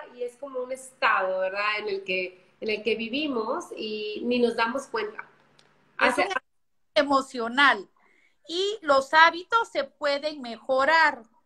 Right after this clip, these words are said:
Speaker 1: Así
Speaker 2: Yo,
Speaker 1: es.
Speaker 2: que bueno, les puedo decir, eh, tenía esa molestia, pero yo decía, "No, tengo que controlarme. Cabeza, mente, alma y corazón".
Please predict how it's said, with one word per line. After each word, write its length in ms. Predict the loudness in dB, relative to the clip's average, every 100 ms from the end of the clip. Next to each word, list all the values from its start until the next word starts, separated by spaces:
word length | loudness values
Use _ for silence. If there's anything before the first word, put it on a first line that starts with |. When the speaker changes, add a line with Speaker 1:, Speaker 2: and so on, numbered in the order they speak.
| _ _ _ _ _
Speaker 1:
Así 140 | -10 -2
Speaker 2:
Yo, 220 | 0 0
Speaker 1:
es. 60 | _ -8 -8 _ _
Speaker 2:
que 80 | -6
bueno, 440 | -4 -2 0 2
les 240 | 0 -4 -4
puedo 260 | -2 0
decir, 560 | 0 -2 -4 -6 -4 -4 -8 -20 _
eh, 440 | -2 0 2 0 -2
tenía 560 | -2 -2 -4 -2 0 0 0
esa 280 | 2 4 4
molestia, 680 | 2 0 0 -2 -2 -2
pero 180 | 0 0
yo 100 | 0
decía, 400 | -2 -4 0 0
"No, 200 | 0 -4 -6
tengo 240 | -4 -4
que 180 | -4 0
controlarme. 1040 | 4 4 4 0 4 8 10 8 0 -20 _ _ _ _ _ _
Cabeza, 680 | 0 2 0 -2 -4 -4 -6 -6 _ _ _ _ _ _ _ _ _ _
mente, 640 | -16 -10 -6 -6 -4 -2 -2 -4 _ _ _ _
alma 500 | 6 6 4 0 -2 -6
y 140 | -8
corazón". 680 | -4 -2 -2 -4 -6 -6